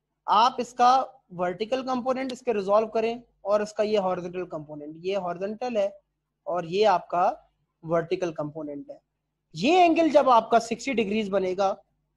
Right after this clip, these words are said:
ठीक है, ये वाला angle यहाँ पर भी जाके ये आपका सिक्सटी डिग्रीज है, ये वाला, ठीक है। ये जब सिक्सटी है तो ये आपका क्या बनेगा, थर्टी बनेगा,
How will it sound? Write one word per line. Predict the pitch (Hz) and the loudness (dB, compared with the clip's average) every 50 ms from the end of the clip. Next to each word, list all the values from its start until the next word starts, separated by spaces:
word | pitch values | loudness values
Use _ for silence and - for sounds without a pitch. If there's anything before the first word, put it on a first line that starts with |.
| _ _ _ | _ _ _
ठीक | - 196 190 190 | -4 -4 -2 0
है, | 240 254 | 0 0
ये | 247 196 220 226 | 0 2 2 4
वाला | 220 214 208 208 202 | 6 6 4 4 2
angle | 202 202 196 208 | 2 0 0 -2
यहाँ | 208 190 202 180 202 233 247 | -2 -2 -2 2 2 2 4
पर | 269 277 | 4 2
भी | 240 240 247 | 2 2 2
जाके | - 208 208 208 214 | 2 2 2 2 0
ये | 214 202 202 208 | -2 0 2 4
आपका | 208 196 190 190 - 202 196 220 262 - - _ _ _ _ _ _ _ _ | 4 4 4 2 2 2 2 2 2 0 -6 _ _ _ _ _ _ _ _
सिक्सटी | - - 262 262 - - 302 | -10 -6 -6 -6 -2 -2 -2
डिग्रीज | 220 226 208 175 185 185 180 180 | -2 0 -2 -2 -2 -2 -2 -2
है, | 180 | -2
ये | 170 180 185 | -2 -2 0
वाला, | 175 165 156 147 143 - _ _ _ _ _ | 0 0 -2 -4 -8 -12 _ _ _ _ _
ठीक | - 190 190 196 | -8 -8 -2 -2
है। | 233 254 262 - _ _ _ _ _ _ - | -2 -2 -2 -6 _ _ _ _ _ _ -4
ये | 170 220 285 339 | 2 4 4 6
जब | 339 349 330 339 | 6 6 4 4
सिक्सटी | - 294 240 - - - 269 277 | 4 -4 -6 -6 -6 -6 2 4
है | 285 277 | 4 4
तो | 277 262 | 4 0
ये | 220 226 254 262 | -2 2 4 4
आपका | 254 247 254 262 247 | 4 4 2 0 0
क्या | 247 254 247 247 | 2 4 2 2
बनेगा, | 220 233 233 233 226 247 269 311 311 - _ _ _ _ _ _ _ _ _ _ _ _ _ _ _ _ _ _ | 2 0 -2 -2 -2 -2 -2 -2 -6 -10 _ _ _ _ _ _ _ _ _ _ _ _ _ _ _ _ _ _
थर्टी | 208 190 196 190 233 233 | 4 4 4 4 -2 0
बनेगा, | 214 233 233 233 226 233 240 | 0 2 2 2 2 0 -2